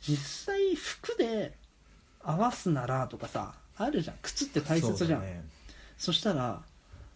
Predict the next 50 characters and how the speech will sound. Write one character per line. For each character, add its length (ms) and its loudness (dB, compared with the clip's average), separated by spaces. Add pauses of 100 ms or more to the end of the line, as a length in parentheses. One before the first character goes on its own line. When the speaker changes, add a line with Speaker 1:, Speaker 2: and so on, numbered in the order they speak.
(100)
Speaker 1:
も 520 4
う、 40 -20 (500)
ど 100 -2
こ 140 2
に 180 2
で 80 6
も 140 6
売 60 4
っ 20 -10
て 180 -4
る 100 2
よ 60 4
う 40 4
な 80 0
ネ 200 -2
ズ 180 2
ミ 160 8
色 140 4
の 120 -2
ス 160 2
ニ 120 4
ー 20 -8
カ 80 0
ー 40 2
が 80 2
出 140 0
来 100 2
上 60 2
が 80 2
っ 40 -8
た 120 -4
の 80 -8
ね。 80 -14 (320)
Speaker 2:
<laughs> 1300 6
Speaker 1:
自 180 4
由 280 8
に 40 6
作 180 8
れ 120 10
な 80 6
い。 40 8
Speaker 2:
意 20 8
味 40 2
ね 60 10
え 20 10
じ 140 6
ゃ 40 4
ん。 20 -2
Speaker 1:
そ 220 -2
う。 80 -2